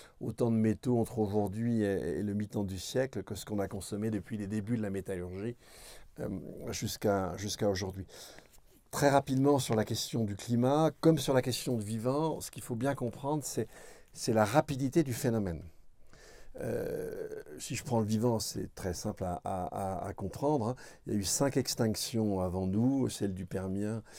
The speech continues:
euh, là c'est carrément quatre-vingt-dix pour cent des êtres vivants qui ont disparu, mais à chaque fois ça disparaît sur des millions d'années. Et par exemple cette fameuse extinction-là, le temps de reconstitution d'une,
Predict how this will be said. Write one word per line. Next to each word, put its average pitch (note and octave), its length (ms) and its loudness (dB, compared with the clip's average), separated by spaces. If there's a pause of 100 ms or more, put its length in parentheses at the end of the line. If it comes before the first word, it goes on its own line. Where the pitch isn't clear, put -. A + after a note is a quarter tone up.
(200)
euh, - 80 -4
là G#2 220 0
c'est - 160 -6
carrément F#2+ 360 -2
quatre-vingt-dix G2+ 460 -2
pour - 240 -8
cent G#2+ 220 -4
des F2+ 180 -6
êtres G2 220 -8
vivants F#2+ 240 -6
qui F#2 120 -12
ont F#2+ 40 -8
disparu, - 360 -10 (420)
mais A#2+ 100 2
à A2+ 40 4
chaque A#2+ 220 -2
fois D3 260 4
ça B2+ 200 2
disparaît A#2 560 0
sur G#2 340 -4
des B2 340 2 (800)
millions D3 400 8
d'années. G#2+ 360 4 (1900)
Et - 80 -8
par G#2+ 140 4
exemple B2 180 6
cette - 140 0
fameuse B2+ 320 6
extinction-là, A#2+ 1080 2
le A2 180 -2
temps D3 240 4
de A#2 40 4
reconstitution C3 840 2
d'une, G2 380 0